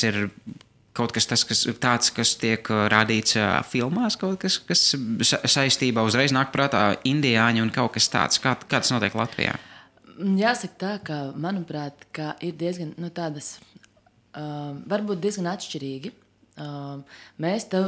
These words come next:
Speaker 2: to, ko mēs rīt darīsim, tad tas būs pēc mūsu, kā mēs to redzam, kā mēs esam piedzīvojuši,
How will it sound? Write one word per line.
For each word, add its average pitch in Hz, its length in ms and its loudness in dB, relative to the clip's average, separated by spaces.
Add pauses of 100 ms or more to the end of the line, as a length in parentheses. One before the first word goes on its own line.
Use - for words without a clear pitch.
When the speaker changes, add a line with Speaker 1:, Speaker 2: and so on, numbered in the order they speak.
Speaker 2:
to, 185 120 0
ko 175 140 -4
mēs 233 260 -4
rīt 214 180 -2
darīsim, 180 520 -4
tad 156 160 -10
tas 185 180 -6
būs 160 240 -12
pēc 151 240 -10
mūsu, 190 400 -4
kā 156 160 -6
mēs 151 280 -6
to 147 120 -8
redzam, 226 380 -6
kā 175 180 -4
mēs 151 220 -8
esam 143 180 -12
piedzīvojuši, 254 760 -6